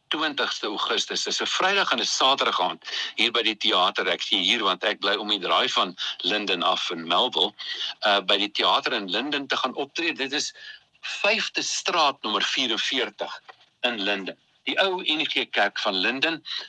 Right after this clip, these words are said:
uh, die, die saal word nou deesdae vir, vir geestelike byeenkomste gebruik, uh, terwyl hulle die, die, die, die ou kerkie omskep het in 'n baie, baie mooi teater. Uh, regtig so 'n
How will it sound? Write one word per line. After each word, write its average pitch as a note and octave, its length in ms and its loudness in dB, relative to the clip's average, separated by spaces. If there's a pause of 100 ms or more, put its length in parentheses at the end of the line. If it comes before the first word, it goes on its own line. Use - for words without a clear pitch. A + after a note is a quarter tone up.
(140)
uh, G#2 240 4
die, G#2 240 6
die G2 140 2
saal F3+ 360 4
word B2+ 260 -2
nou A2 120 2
deesdae G2+ 580 2 (120)
vir, G2 240 0 (320)
vir G#2+ 220 -2
geestelike - 500 0
byeenkomste G#2 580 -2
gebruik, G#2+ 480 0 (460)
uh, G#2+ 60 -2
terwyl A2+ 360 2
hulle A2 180 0
die, G2 200 -2 (100)
die, G#2 120 -2
die, G2+ 200 0
die G2 300 0 (260)
ou A2+ 140 2
kerkie D#3+ 500 2
omskep D3 480 -2
het - 140 -6
in C3+ 80 0
'n C3+ 100 -4
baie, F3 260 2
baie A2 240 2
mooi F#2+ 240 -2
teater. F2+ 540 2 (400)
Uh, G#2+ 240 6 (140)
regtig A#2+ 500 0
so - 380 2
'n A#2+ 160 0